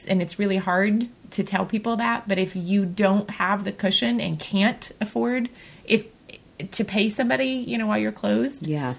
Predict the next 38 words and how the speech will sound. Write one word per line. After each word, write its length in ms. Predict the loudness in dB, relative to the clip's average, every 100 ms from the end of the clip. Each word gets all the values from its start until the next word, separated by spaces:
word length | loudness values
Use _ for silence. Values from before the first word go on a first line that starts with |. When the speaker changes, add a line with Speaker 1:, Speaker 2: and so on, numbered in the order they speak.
| -2
Speaker 1:
Um, 160 | 0 4
I'm 140 | 4 4
thankful 760 | 6 4 6 4 4 2 0
our 100 | 0 4
guy 220 | 4 4
only 200 | 0 -2
works 340 | -4 -4 -8 -10
one 320 | -2 2 4
day 180 | 4 4
a 80 | 2
week 260 | -2 -2
right 160 | -4 -2
now, 400 | -2 -2 -2 -4 2
but 260 | 2 2 -2 -4
if, 100 | 2
Speaker 2:
Yeah. 260 | 4 2 -2 0
Speaker 1:
if 100 | 4
Speaker 2:
With 100 | 6
Speaker 1:
it 40 |
was 100 | 6
more 120 | 6 8
than 100 | 8
Speaker 2:
twenty-seven 420 | 10 10 10 6
Speaker 1:
that 60 | 6
Speaker 2:
people, 300 | 4 6 4
I 120 | 4
can't 400 | 4 2 2 0 -4 -20 -10 2
Speaker 1:
You 160 | 2 4
Speaker 2:
you 100 | 4
know, 100 | 4
Speaker 1:
can't. 220 | 2 2 0
Speaker 2:
you, 100 | 4
Speaker 1:
You 100 | 8
Speaker 2:
and 100 | 10
you 80 | 10
can't 320 | 10 10 8
pick 260 | 6 6 4
certain, 540 | 4 6 6 4 2